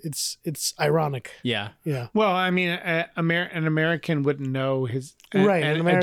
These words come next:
Speaker 3: German
Speaker 1: has
Speaker 3: accent,
Speaker 1: no
Speaker 3: one
Speaker 1: idea.
Speaker 3: German accent from the next.
Speaker 1: Mm-hmm.
Speaker 3: Um, because just the language is just foreign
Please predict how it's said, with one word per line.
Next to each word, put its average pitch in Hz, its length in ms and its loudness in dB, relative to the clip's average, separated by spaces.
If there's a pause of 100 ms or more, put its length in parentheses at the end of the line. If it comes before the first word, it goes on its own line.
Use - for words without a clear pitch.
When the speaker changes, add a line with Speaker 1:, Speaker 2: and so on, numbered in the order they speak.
(100)
Speaker 3:
German 165 140 4
Speaker 1:
has 160 280 2
Speaker 3:
accent, 190 140 2
Speaker 1:
no 190 160 6
Speaker 3:
one 165 220 4
Speaker 1:
idea. 151 180 6
Speaker 3:
German 147 240 2
accent 139 440 -4
from 139 140 -4
the 131 80 -2
next. - 640 -6 (140)
Speaker 1:
Mm-hmm. - 920 -6
Speaker 3:
Um, 123 380 -8 (1000)
because 131 460 -6
just - 280 -10
the 127 120 -6
language 120 440 -8
is 110 180 -10
just - 260 -14
foreign 127 480 -12